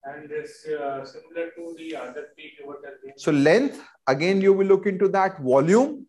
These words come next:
Speaker 2: more than two M L or not. Endometrial thickness and the shape. So again, the same parameters. So isolated thelarchy in a childhood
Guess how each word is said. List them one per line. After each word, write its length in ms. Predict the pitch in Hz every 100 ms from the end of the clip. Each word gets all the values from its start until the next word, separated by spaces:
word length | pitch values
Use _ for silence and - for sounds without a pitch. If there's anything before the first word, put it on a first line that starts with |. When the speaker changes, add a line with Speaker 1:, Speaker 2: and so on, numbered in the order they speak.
| -
Speaker 2:
more 180 | 147
than 220 | 170 190 180
two 160 | 190
M 100 | 185
L 140 | 190 196
or 80 |
not. 400 | 185 185 220 277 - _ _ _
Endometrial 600 | 143 160 170 175 175 147
thickness 640 | - 156 - 254 294 - - _
and 320 | 151 170 196
the 80 | 180
shape. 460 | 175 - 135 - -
So 180 | - -
again, 300 | 156 196 254
the 80 | 233
same 340 | 226 214 214
parameters. 560 | 208 170 135 123 110 135
So 240 | - 185 - -
isolated 800 | 139 208 220 294 277 277 262 262
thelarchy 760 | 190 156 127 113 - 185 202 -
in 220 | 165 180
a 80 | 170
childhood 720 | 165 - 156 196 214 147 185